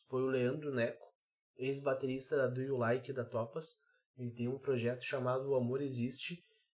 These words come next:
Ele faz o Pão de Cast com a Paty dos Reis e ele faz o Diário de Bordo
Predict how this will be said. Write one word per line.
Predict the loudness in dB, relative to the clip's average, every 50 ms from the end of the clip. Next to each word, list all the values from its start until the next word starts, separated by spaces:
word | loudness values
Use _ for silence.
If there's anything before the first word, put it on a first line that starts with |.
| _ _ _
Ele | -6 -2 -2 -2
faz | -2 0 4 6 6 6 6 4
o | 0 0 2
Pão | 4 6 8 8 6
de | 4 0 0
Cast | 2 4 6 6 6 6 4 0 -2 -6
com | -2 -4
a | -4 -2
Paty | 0 -2 -2 -2 -4 -6
dos | -6 -6 -4 -2
Reis | -2 -2 -2 -2 0 0 0 -2 -2
e | -4 -4 -4
ele | -4 -6 -6
faz | -4 0 0 2 2 0
o | -2 -4
Diário | -2 0 2 2 2 0 0 -4
de | -4 -4
Bordo | 0 2 2 4 4 2 2 0 -2 -6